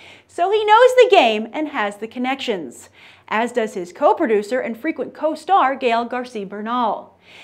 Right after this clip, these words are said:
And this is also good timing for their star, Michael Pena. Pena surprised Hollywood when he brought in the Latino demographic for two thousand twelve's End of Watch, which resulted in a surprisingly strong number one debut for the low-budget pick.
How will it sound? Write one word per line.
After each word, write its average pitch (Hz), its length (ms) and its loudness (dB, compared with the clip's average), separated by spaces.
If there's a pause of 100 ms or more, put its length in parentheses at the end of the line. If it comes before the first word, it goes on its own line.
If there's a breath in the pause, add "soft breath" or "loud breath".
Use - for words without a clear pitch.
(160 loud breath)
And 233 100 -8
this 320 200 -6
is 285 80 -6
also 480 320 6
good 311 160 0
timing 254 260 -2
for 311 140 -6
their 302 160 -2
star, 370 380 0
Michael 277 260 -2
Pena. 339 540 0 (420 loud breath)
Pena 233 260 -6
surprised 277 600 0
Hollywood 202 420 -4
when 240 160 -6
he 269 80 -6
brought 302 240 2
in 311 60 0
the 285 80 -2
Latino 262 380 -4
demographic 285 640 -2
for 269 120 -12
two 349 180 -6
thousand 294 320 -4
twelve's 277 300 -4
End 311 160 -2
of 254 80 -6
Watch, 330 500 0 (300 loud breath)
which 214 160 -12
resulted 240 400 -2
in 220 100 -4
a 196 40 -8
surprisingly 240 640 -6
strong 302 440 0
number 277 300 0
one 254 340 0
debut 220 380 4
for 233 140 -12
the 233 100 -6
low-budget 233 580 -4
pick. - 400 0